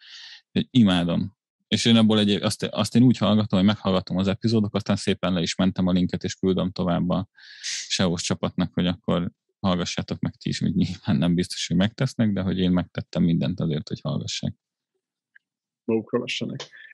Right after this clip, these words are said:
Speaker 2: Mit hallgatsz, olvasol, nézel most?
Speaker 1: Hát amit, a, most hallgatok, olvasok, nézek, az, hát nézni nagyon ritkán szoktam, egyébként Netflixen szoktam szörfözni, ami a,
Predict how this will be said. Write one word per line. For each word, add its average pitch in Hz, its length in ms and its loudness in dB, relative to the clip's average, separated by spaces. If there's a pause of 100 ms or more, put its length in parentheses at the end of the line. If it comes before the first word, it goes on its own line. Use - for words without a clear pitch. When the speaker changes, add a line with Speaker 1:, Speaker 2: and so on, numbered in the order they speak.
(260)
Speaker 2:
Mit 180 200 2
hallgatsz, 156 540 2
olvasol, 139 460 2
nézel 123 380 2
most? - 460 -10 (1700)
Speaker 1:
Hát 113 140 -10
amit, 160 220 2
a, 120 360 4
most 135 340 2
hallgatok, 123 580 0
olvasok, 107 420 -2
nézek, 110 420 2
az, 101 560 -2 (1600)
hát 120 160 -8
nézni 156 320 4
nagyon 98 260 4
ritkán 90 340 -2
szoktam, - 520 -4
egyébként 98 560 -2
Netflixen - 560 -4
szoktam 92 360 -4
szörfözni, 90 600 -4
ami 92 200 2
a, 90 420 0